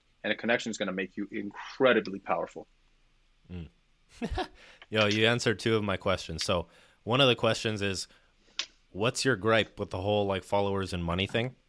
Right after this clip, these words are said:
Speaker 2: <laughs> Like, followers in correlation to money? 'Cause I see you tweeting about that a lot. And it, I, like, I understand it. I know what it means. Um, but what's,
Speaker 1: <clears throat>
Speaker 2: what's, like, the, what's the main difference there? Because I'll, I'll let you explain. I already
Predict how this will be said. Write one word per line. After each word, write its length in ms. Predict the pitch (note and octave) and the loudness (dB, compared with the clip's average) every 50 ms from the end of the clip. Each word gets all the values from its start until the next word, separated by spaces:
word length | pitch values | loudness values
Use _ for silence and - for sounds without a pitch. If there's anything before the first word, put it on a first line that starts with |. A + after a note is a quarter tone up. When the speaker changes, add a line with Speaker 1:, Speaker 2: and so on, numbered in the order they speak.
| _ _ _ _ | _ _ _ _
Speaker 2:
<laughs> 480 | - - - - - - - C3 - - | -14 -12 -12 -12 -14 -6 -6 -6 -2 0
Like, 200 | B2 A2+ - - | 0 0 0 0
followers 500 | - A2+ G#2 G#2 A#2+ A#2+ B2 B2 A2 A2 | 0 0 2 2 2 2 2 2 0 -2
in 100 | G#2 G2+ | -6 -4
correlation 520 | - A2 G#2+ G#2 G2+ G2+ G#2+ A2 A#2 G#2+ | -4 -4 -2 -2 -2 -4 -4 -6 -6 -8
to 60 | G2+ | -8
money? 240 | F#2 F#2+ G2+ A2+ B2+ | -6 -4 -4 -6 -4
'Cause 180 | - - G#2+ F#2+ | -4 -4 -2 -2
I 80 | G2 | -2
see 160 | G#2+ - C3 | -2 -2 0
you 100 | B2 A2+ | 0 0
tweeting 320 | G#2+ - - A2+ A2 G#2+ G#2+ | 0 -2 -2 -2 -2 -2 -2
about 240 | G2+ F#2+ F#2+ G2 - | 0 -2 -2 -2 -2
that 140 | G2 F#2+ | -2 -2
a 60 | F2 E2 | -2 -4
lot. 360 | D#2+ E2 F#2+ G#2+ A#2+ - _ _ - - - - - _ _ | -6 -4 -4 -4 -4 -6 _ _ -20 -20 -20 -20 -20 _ _
And 140 | - C3+ D3 | 2 4 4
it, 40 | D#3 | 6
I, 120 | B2 B2+ | 6 4
like, 240 | B2+ A#2 A#2 A#2 - | 4 4 2 2 6
I 160 | A#2+ B2+ C3 | 6 6 8
understand 480 | B2 A2+ F#2+ F#2 - - E2+ D#2 D2 D#2 | 6 4 2 -2 -4 -4 -6 -6 -4 -4
it. 60 | E2 | -4
I 100 | E2 F2 | -4 -2
know 140 | F2+ F#2 F2+ | -2 -2 -4
what 100 | E2 D2+ | -4 -4
it 80 | D2 | -8
means. 300 | D2 D2 C#2+ D2 - - - _ _ _ _ _ _ _ _ - _ - - | -10 -10 -10 -12 -12 -14 -20 _ _ _ _ _ _ _ _ -20 _ -10 -6
Um, 420 | E2+ F#2 F2+ F2 E2+ D#2+ D2+ D2 - - - _ _ _ _ _ _ _ _ _ _ _ - _ _ _ _ _ _ _ - _ | -4 -2 -2 -2 -4 -6 -8 -10 -14 -18 -20 _ _ _ _ _ _ _ _ _ _ _ -20 _ _ _ _ _ _ _ -18 _
but 140 | - B2+ A#2 | 4 4 6
what's, 240 | A#2 C#3 D#3 - B2+ | 8 6 6 6 2
Speaker 1:
<clears throat> 60 | B2 | 2
Speaker 2:
what's, 220 | B2 B2+ C#3 - - | 2 2 2 4 4
like, 200 | D3+ C#3 C#3 - | 2 2 2 4
the, 240 | C#3 C3 B2 A2 - | 4 4 4 4 2
what's 220 | G2+ A#2 B2 - - | 0 -2 -2 0 -2
the 80 | C3+ | -2
main 200 | B2 A#2 A2+ A2 G2 | 0 0 0 0 0
difference 360 | G2 G2+ - - F#2 E2+ - | -2 -4 -4 -4 -8 -8 -8
there? 180 | - C#2 B1+ - - - - _ | -8 -10 -10 -12 -18 -20 -12 _
Because 720 | - G2 - - G2+ G2 F#2+ F2+ E2+ - - - - - _ _ _ _ _ _ _ _ _ _ _ _ _ - | -6 -6 -2 0 0 0 0 0 -2 -6 -8 -8 -10 -12 _ _ _ _ _ _ _ _ _ _ _ _ _ 2
I'll, 180 | A2 A#2+ A2+ | 4 4 4
I'll 80 | A#2 A2+ | 4 2
let 140 | A#2 A2+ F#2 | 2 2 2
you 100 | F2+ F#2 | 0 -4
explain. 320 | F2+ - - - D2 A#1+ - - - | -4 -6 -8 -12 -12 -12 -12 -8 -4
I 80 | F#2 | -2
already 260 | F2+ E2+ D#2+ D2 C#2 | -2 -2 -2 -4 -10